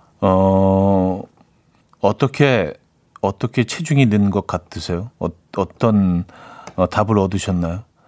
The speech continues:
고지현 씨, "아, 냄새에 민감해서 제가 식욕이 좋은가 보네요." 하셨습니다.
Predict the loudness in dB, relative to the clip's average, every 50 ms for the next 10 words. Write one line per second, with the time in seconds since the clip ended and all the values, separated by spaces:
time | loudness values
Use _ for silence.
0 | _ _ _ _ _ _ _ -2 0 2 4 4 2 2 2 0 0 0 2 2
1 | 2 2 2 2 4 4 4 4 4 4 4 2 2 2 2 2 2 2 0 2
2 | 2 2 2 2 2 0 0 0 0 0 2 0 0 0 -2 -2 0 0 0 0
3 | 0 0 0 0 2 2 2 0 0 0 -2 -2 -2 -2 -2 -2 -2 -4 -6 -8
4 | -12 -16 -16 -16 -16 -16 -18 -18 -20 -20